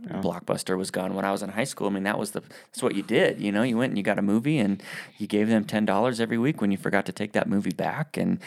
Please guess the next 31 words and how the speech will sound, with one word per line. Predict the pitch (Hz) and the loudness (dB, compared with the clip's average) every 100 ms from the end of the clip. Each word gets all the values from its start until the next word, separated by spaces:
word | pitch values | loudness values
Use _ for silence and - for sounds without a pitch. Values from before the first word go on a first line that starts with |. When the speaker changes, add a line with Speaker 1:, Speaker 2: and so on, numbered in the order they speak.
| - - | -12 -2
Speaker 2:
you | 110 | 2
know, | 107 | 4
that | 113 117 | 4 2
was, | 113 101 | 2 2
that | 113 | 2
was | 123 113 | 2 2
the | 98 | 0
life, | 95 143 147 - | 2 2 0 -2
man. | 95 98 120 | 0 2 4
And, | 101 | 4
Speaker 1:
Yeah. | 101 | 2
Speaker 2:
and | 101 101 | 2 2
now | 104 113 117 - - - | 4 2 0 -6 -18 -6
you | 113 | -2
can't | 120 117 | 2 0
find | - 170 | 0 0
a | 147 | 0
Blockbuster. | - - - - - - | 0 -4 -6 -6 -6 -2
And | 98 104 | 0 2
so | 107 113 110 - - | 6 6 4 -4 -4
I | 113 | 0
think | - | 2
that | 123 104 | 2 2
happens | 110 - 107 | 0 0 0
in | 101 | -2
the | 92 | -4
church | - 117 127 - | 0 0 0 -4
too. | - 117 120 92 | -2 2 2 2
And, | 104 95 | 2 2
and | 101 | 0
people | - 127 120 107 | -2 0 2 2